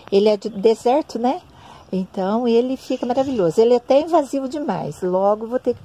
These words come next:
podar. E quanto mais poda, mais bonito ele fica. Esta é a vista quando eu entro aqui no portão da minha casa, né? Eu fiz esse cenário hoje, inclusive, é, com pedra pintada, né? Uma casinha com pedra pintada.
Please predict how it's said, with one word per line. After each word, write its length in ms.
podar. 500
E 80
quanto 300
mais 240
poda, 300
mais 200
bonito 300
ele 140
fica. 540
Esta 240
é 60
a 40
vista 380
quando 260
eu 160
entro 380
aqui 240
no 100
portão 540
da 100
minha 220
casa, 460
né? 280
Eu 80
fiz 320
esse 220
cenário 640
hoje, 480
inclusive, 480
é, 440
com 420
pedra 280
pintada, 600
né? 200
Uma 160
casinha 400
com 160
pedra 320
pintada. 640